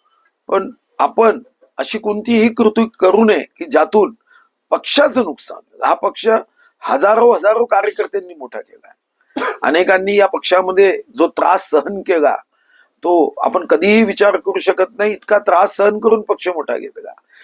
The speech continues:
"तेरा वैभव अमर रहे मा, हम दिन चार रहणार आहे." मग अशा पक्षाला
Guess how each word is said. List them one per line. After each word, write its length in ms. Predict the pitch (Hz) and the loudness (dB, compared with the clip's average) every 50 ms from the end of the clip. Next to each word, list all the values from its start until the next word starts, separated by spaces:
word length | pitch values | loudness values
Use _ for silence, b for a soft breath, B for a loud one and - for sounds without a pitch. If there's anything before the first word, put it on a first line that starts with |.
| b b _ - | b b _ 2
"तेरा 200 | 151 160 175 185 | 4 4 4 4
वैभव 380 | 175 170 175 170 180 185 180 | 4 2 2 4 2 2 2
अमर 300 | 175 170 175 180 180 175 | 2 0 0 0 0 0
रहे 180 | 170 160 151 156 | 2 2 2 2
मा, 260 | 170 170 180 180 170 | 2 2 2 2 2
हम 140 | 156 160 165 170 | 2 0 -4 -12
दिन 140 | 185 175 151 | -14 -6 -2
चार 180 | 165 156 151 131 | 0 0 0 0
रहणार 380 | 127 117 107 101 - - - - _ | -4 -6 -10 -10 -12 -16 -20 -20 _
आहे." 80 | _ _ b b b b b b _ - | _ _ b b b b b b _ -2
मग 100 | - - | -2 0
अशा 380 | - - 147 151 - - 233 233 | 0 0 0 0 0 0 0 0
पक्षाला 720 | 233 247 214 - - - 226 214 190 160 143 123 117 | 0 -2 -2 -2 0 2 2 4 4 2 2 0 0